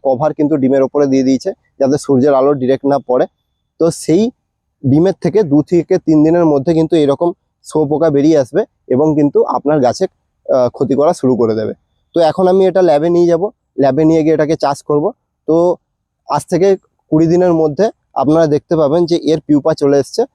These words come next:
তারপরে কিন্তু সাত দিনের মাথায় অ্যাডাল্টটা চলে আসবে। তো এখন একে আমাদেরকে খাবার দিতে হবে, এখন আমরা একে ক্যাস্টর লিফ দেব। তো চলুন ল্যাবে গিয়ে দেখা হচ্ছে।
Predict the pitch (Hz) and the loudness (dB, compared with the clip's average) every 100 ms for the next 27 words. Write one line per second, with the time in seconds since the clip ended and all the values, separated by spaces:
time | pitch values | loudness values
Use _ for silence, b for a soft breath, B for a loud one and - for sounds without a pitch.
0 | _ _ 127 131 151 160 151 147 202 - | _ _ -4 -2 -2 0 0 0 -2 -2
1 | 127 123 151 151 123 113 202 - _ _ | -4 0 0 2 0 0 -2 -4 _ _
2 | - 127 131 143 175 135 117 107 - 95 | -2 0 2 0 0 0 0 -4 -8 -16
3 | - _ _ - 160 151 - 185 165 175 | -18 _ _ -2 0 0 0 -2 0 0
4 | 165 165 165 175 - 143 151 156 - 156 | 0 -2 -2 -4 -4 -2 0 -2 0 -2
5 | 143 190 - _ _ - 135 160 151 151 | 0 -4 -10 _ _ -4 -4 -2 0 2
6 | 156 143 143 165 - 294 262 - 160 151 | 2 2 0 -2 -2 -2 -4 -2 0 2
7 | 311 190 _ _ _ _ - 135 139 202 | 2 0 _ _ _ _ -4 0 0 0
8 | - _ _ 135 151 151 226 - 123 120 | -6 _ _ -4 0 0 0 -2 -2 0
9 | 135 156 117 110 98 - | 0 0 -2 -4 -6 -10